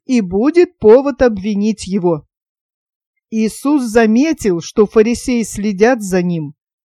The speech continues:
Он даже мысли их прочитал, но все равно сказал сухорукому: «Поднимись и встань перед всеми». А потом обернулся к фарисеям. «Я знаю, о чем вы думаете,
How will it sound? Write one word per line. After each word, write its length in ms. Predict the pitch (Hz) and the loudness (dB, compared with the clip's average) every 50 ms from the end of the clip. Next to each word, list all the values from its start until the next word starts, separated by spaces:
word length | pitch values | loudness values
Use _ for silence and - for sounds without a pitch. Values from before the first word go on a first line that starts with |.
| _ _ _ _ _ _ _ | _ _ _ _ _ _ _
Он 220 | - 277 311 302 247 | -2 0 0 2 4
даже 320 | 294 294 311 277 294 302 | 4 4 4 4 2 2
мысли 560 | 269 240 226 240 285 349 339 - - - 285 | 2 2 2 2 2 2 0 -2 -4 -2 -2
их 180 | 277 254 - - | -2 -2 -2 -2
прочитал, 760 | - 226 226 220 - - 240 220 - 214 175 165 151 143 - _ _ _ _ _ _ _ _ _ | 0 0 0 0 -2 -4 -4 -2 0 0 0 -2 -4 -8 -14 _ _ _ _ _ _ _ _ _
но 240 | 220 226 262 269 262 | 2 4 4 4 4
все 280 | - - - 277 277 | 2 -2 0 2 4
равно 400 | 262 262 254 240 262 294 370 403 - | 4 4 4 2 2 0 0 0 -2
сказал 600 | - - - - 233 226 185 180 220 285 359 359 | -6 -12 -4 0 0 2 2 4 2 2 2 0
сухорукому: 960 | - - - 311 302 - 330 294 311 320 320 285 - 240 202 180 165 143 - - _ _ _ _ _ _ _ _ | -2 0 0 0 2 2 2 2 2 2 2 0 0 0 -2 -2 -4 -8 -12 -14 _ _ _ _ _ _ _ _
«Поднимись 880 | - 247 247 202 196 214 233 233 226 226 247 311 370 349 - - - - _ | 0 0 0 0 0 0 0 2 2 2 2 0 -2 -4 -6 -12 -18 -14 _
и 160 | - 269 302 | -2 -2 -2
встань 520 | 302 - - - - 285 294 311 330 330 - | -2 -2 -6 -4 0 0 2 2 0 -2 -4
перед 360 | - 277 254 240 254 240 - | -4 -2 -2 -2 -4 -6 -8
всеми». 680 | - - - - 262 247 220 190 175 160 151 143 147 _ _ _ _ _ _ _ _ _ _ _ _ _ _ _ _ _ _ _ _ _ | -12 -16 -8 -4 -2 -2 -2 -2 -4 -6 -8 -10 -14 _ _ _ _ _ _ _ _ _ _ _ _ _ _ _ _ _ _ _ _ _
А 180 | - 233 254 | 2 4 4
потом 440 | - - 294 285 - - 381 403 381 | 4 4 2 4 4 4 4 6 6
обернулся 680 | 339 269 220 220 254 233 233 262 320 359 349 - 330 320 | 4 4 4 4 4 4 4 4 4 4 2 0 -2 -4
к 60 | - | -2
фарисеям. 800 | - 302 294 302 320 302 - - 277 208 175 151 135 143 151 _ _ _ _ _ _ _ _ _ _ _ _ _ _ _ _ _ _ | -2 0 2 2 0 0 0 0 0 2 0 0 -2 -8 -14 _ _ _ _ _ _ _ _ _ _ _ _ _ _ _ _ _ _
«Я 360 | - - 214 262 277 285 277 | -2 2 4 4 6 4 2
знаю, 640 | 254 226 214 233 262 311 339 339 294 247 208 190 - - | 0 0 0 2 2 4 4 4 4 4 4 2 2 2
о 100 | 220 214 | 0 0
чем 340 | - - 277 262 247 226 | 2 2 2 4 4 4
вы 140 | 196 214 233 | 2 0 0
думаете, 760 | 202 196 254 269 247 226 202 180 175 - - 170 165 156 156 | 2 2 2 4 4 4 2 0 -2 -4 -4 -4 -4 -4 -6